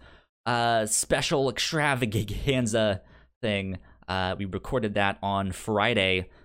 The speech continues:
uh, y-, y-, y-, yesterday. So that was a lot of fu-, <laughs> a lot of fun.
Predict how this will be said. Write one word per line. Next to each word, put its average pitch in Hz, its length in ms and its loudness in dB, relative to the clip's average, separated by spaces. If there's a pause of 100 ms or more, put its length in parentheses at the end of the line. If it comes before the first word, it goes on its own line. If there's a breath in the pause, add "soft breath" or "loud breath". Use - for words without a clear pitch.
(160 soft breath)
uh, 87 260 -4
y-, 92 380 -2
y-, 110 160 2
y-, 107 80 2
yesterday. 113 580 0
So - 200 -8
that 202 180 0
was 262 140 -2
a - 20 2
lot 208 220 2
of 214 120 -4
fu-, - 220 -14 (260)
<laughs> 170 720 -4
a 143 60 -2
lot 143 360 0
of 170 100 -4
fun. 147 460 -2